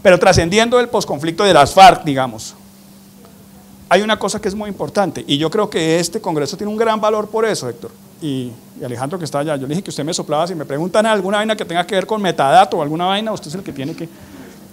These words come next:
espero que no me pregunten. Eh, el hecho de que estemos aquí reunidos hace que, yo estoy seguro que a uno le pasa que cuando está oye-, oyendo algo de esto, uno dice, "Ahí estoy yo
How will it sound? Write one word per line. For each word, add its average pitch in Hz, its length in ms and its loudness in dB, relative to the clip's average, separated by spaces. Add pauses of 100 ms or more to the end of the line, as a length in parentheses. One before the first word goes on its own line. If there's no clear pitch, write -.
(180)
espero 147 260 -4
que 175 80 -6
no 127 100 -6
me 143 120 -6
pregunten. 120 400 -10 (1900)
Eh, 147 580 2 (540)
el 185 160 6
hecho 247 220 4
de 294 80 0
que - 80 -4
estemos 170 300 -4
aquí 160 200 -4
reunidos 165 680 -4
hace 170 360 0
que, 143 300 -2
yo 156 80 -2
estoy 208 200 0
seguro 214 360 -2
que 196 80 -6
a 156 40 0
uno 156 140 -2
le 202 100 -2
pasa 156 300 0
que 190 80 -10
cuando 135 220 -4
está 143 160 -2
oye-, 190 220 -2
oyendo 175 360 -2
algo 180 240 2
de 170 100 2
esto, 170 180 -6
uno 180 120 -8
dice, 170 320 -4 (300)
"Ahí 151 160 -4
estoy 180 320 -6
yo 165 220 -4